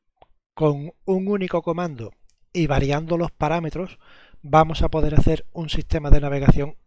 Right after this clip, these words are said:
sencillo, ¿vale? En principio ahora ya no debería darnos problemas y efectivamente aquí tenemos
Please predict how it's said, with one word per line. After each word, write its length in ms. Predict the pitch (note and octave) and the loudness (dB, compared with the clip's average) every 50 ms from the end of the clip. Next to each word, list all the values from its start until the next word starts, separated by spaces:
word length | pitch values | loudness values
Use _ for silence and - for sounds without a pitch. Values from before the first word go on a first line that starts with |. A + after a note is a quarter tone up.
| _ _ | _ _
sencillo, 720 | - - - C#3+ C3 B2 A#2+ - - C3+ A#2 - - - - _ - - _ _ _ _ _ _ _ _ _ _ _ _ _ _ _ _ _ - - | -4 2 4 4 4 4 4 4 4 4 2 -2 -14 -16 -18 _ -20 -20 _ _ _ _ _ _ _ _ _ _ _ _ _ _ _ _ _ -16 -10
¿vale? 220 | C3 C3+ D3+ D3+ - | -8 -8 -8 -8 -8
En 160 | - D#3 C#3 - | -8 -10 -6 2
principio 440 | - - - - E3 D#3 - D#3 | 4 6 6 6 4 0 0 0
ahora 200 | D3 D#3 D#3 D#3 | 0 0 0 0
ya 240 | C#3+ D3+ D#3+ F3+ - - - - - - - | -2 -2 -4 -6 -10 -16 -20 -20 -20 -18 -12
no 240 | D#3 D#3 D#3 D#3+ D3+ | -6 -2 0 4 4
debería 340 | D3+ D3+ C#3 C#3 C#3+ C#3+ | 4 4 4 0 0 4
darnos 280 | C#3 C#3+ C#3 D3 D3+ C#3+ | 4 4 4 2 -6 -10
problemas 460 | - - D#3+ E3 E3+ F3+ G3 G3+ G3+ - - - - | -6 -2 -2 0 0 0 2 8 8 8 8 6 -2
y 80 | - D3+ | -4 -8
efectivamente 680 | - - F3 - - D3 C#3+ C3+ C#3 D3 - - B2+ - - - - - - - - - - | -10 -12 -14 -10 -6 -6 -6 -6 -8 -10 -6 -6 -6 -6 -8 -20 -20 -20 -20 -20 -20 -20 -16
aquí 280 | - - C#3 - D3 C#3+ | -10 -10 -10 -8 -4 -4
tenemos 600 | - D3 C#3 C#3 C#3 C#3 C3+ C3+ C3+ - - | -4 -4 -4 -8 -10 -10 -12 -12 -12 -14 -16